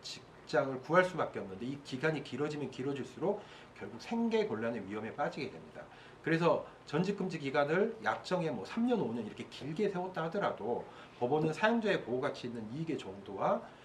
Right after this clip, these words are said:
그 다음에 이 직원이 전직금지 약정으로서 제한되는 직업 선택의 자유 정도를 형량을 해서 그 금지 기간을 일정한 기간으로 제한하게 되는데요.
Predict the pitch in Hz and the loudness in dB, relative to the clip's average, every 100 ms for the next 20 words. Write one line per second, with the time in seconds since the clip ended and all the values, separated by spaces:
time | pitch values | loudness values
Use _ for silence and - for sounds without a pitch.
0 | - - 131 139 131 175 180 - 135 147 | -18 -6 0 0 0 -4 -6 -6 -2 0
1 | 143 151 202 196 - 147 165 175 165 156 | 2 4 4 2 0 0 2 0 -2 0
2 | 110 - 147 135 110 117 104 117 143 120 | 0 0 -4 -4 -6 -8 -2 -2 0 -2
3 | 104 120 139 156 143 135 - 113 120 - | -4 -6 -4 -4 -4 -6 -6 -6 -6 -8
4 | - 101 104 95 - - - 240 240 254 | -8 -6 -6 -8 -14 -18 -2 2 4 4
5 | 190 - 117 123 - - - - 139 165 | 2 -2 -2 -2 -2 -10 -16 -12 -4 -2
6 | 185 196 175 120 117 117 156 202 117 113 | 0 -2 -6 -4 -4 0 2 0 -2 -2
7 | 220 214 143 110 110 101 92 87 95 110 | 4 6 6 2 -4 -4 -8 -10 -8 -4
8 | 175 156 104 90 - - 147 - | -2 -4 -6 -10 -10 -2 -2 -2